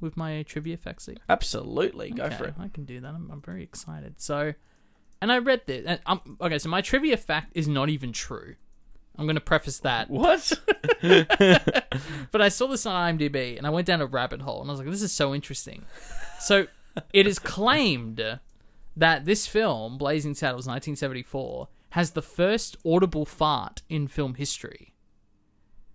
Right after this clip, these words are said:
Speaker 1: which I thought was very strange. Now, I think Mel Brooks talks about this in the, I guess, the D V D commentary track, and he says the joke or the idea for the farting scene where they're all just randomly farting, which,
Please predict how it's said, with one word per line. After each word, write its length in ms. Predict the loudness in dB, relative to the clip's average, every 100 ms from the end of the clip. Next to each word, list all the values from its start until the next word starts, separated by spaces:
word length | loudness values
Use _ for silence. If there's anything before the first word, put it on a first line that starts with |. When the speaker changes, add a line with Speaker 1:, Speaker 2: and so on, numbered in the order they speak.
| -20 -20 _ -10
Speaker 1:
which 400 | -8 -8 -10 -16 _ _ _ _ -8
I 100 | -4
thought 180 | -4 -4
was 120 | -6
very 200 | -8 -8
strange. 400 | -2 -2 0 -2
Now, 80 | -2
I 40 |
think 160 | -2 0
Mel 200 | 2 2
Brooks 280 | -2 -4
talks 340 | -4 -2 -2 -4
about 200 | -6 -6
this 160 | -6
in 120 | -6 -4
the, 160 | -6
I 100 | -6
guess, 120 | -8 -8
the 120 | -6
D 140 | -6
V 80 | -6
D 120 | -8
commentary 540 | -8 -8 -8 -8 -8 -8
track, 380 | -10 -10 -12 -20 -20 -20 -20 -16 -6
and 100 | -2
he 40 |
says 220 | 0 0
the 100 | -2
joke 460 | 2 4 4 0 -2
or 120 | 0
the 120 | 2
idea 500 | 6 6 6 6 8
for 140 | 8 4
the 120 | -2
farting 560 | -2 0 2 0 -2 -6
scene 240 | -8 -6
where 80 | -6
they're 120 | -6
all 120 | -6
just 180 | -6 -8
randomly 380 | -8 -10 -12 -16
farting, 500 | -6 -4 -4 -6 -8
which, 160 | -10